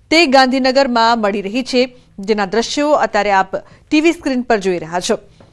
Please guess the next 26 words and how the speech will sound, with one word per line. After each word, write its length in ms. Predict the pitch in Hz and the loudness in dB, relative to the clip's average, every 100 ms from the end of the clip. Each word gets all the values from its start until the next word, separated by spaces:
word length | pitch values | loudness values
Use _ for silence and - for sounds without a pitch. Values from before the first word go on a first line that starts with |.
| _ _ - | _ _ -8
તો 60 | |
જર્મન 320 | 196 247 262 302 | 0 2 2 2
ચાન્સેલર 560 | 330 285 277 285 302 | 2 2 2 2 4
આજે 480 | 349 277 269 277 294 - - - | 4 2 2 0 -2 -8 -16 -4
અમદાવાદની 680 | 240 240 254 254 285 311 | 2 4 6 6 4 -2
મુલાકાતે 600 | 285 277 277 277 254 277 | 0 4 4 4 2 0
છે. 320 | 269 269 339 - _ | -2 -4 -6 -10 _
ગાંધીનગરમાં 760 | 208 247 233 247 247 247 247 254 | 0 2 2 -2 -2 0 2 0
મહાત્મા 340 | 240 226 226 226 | 0 -2 -2 -4
મંદિરમાં 540 | 208 220 277 220 165 | -4 -4 -4 -4 -6
દ્વિપક્ષીય 600 | 160 262 269 254 - 269 | -4 -4 0 -2 0 0
બેઠક 460 | 226 220 269 269 269 - - _ - | 2 2 2 0 -2 -6 -12 _ 0
થઈ 180 | 294 349 | 2 4
રહી 240 | 294 285 | 2 0
છે, 260 | 269 277 - - _ | -2 -4 -4 -12 _
જેના 200 | 233 240 | -2 0
દ્રશ્યો 400 | 220 226 - 320 | 0 -2 0 0
અત્યારે 300 | 285 262 233 | 2 2 2
આપ 140 | 214 | 0
ટી 120 | 226 208 | -2 -4
વી 80 | |
સ્ક્રીન 260 | 208 - 196 | -4 -4 -4
પર 120 | 185 | -4
જોઈ 180 | 180 175 | -4 -4
રહ્યા 160 | 160 170 | -4 -2
છો. 180 | 202 | -4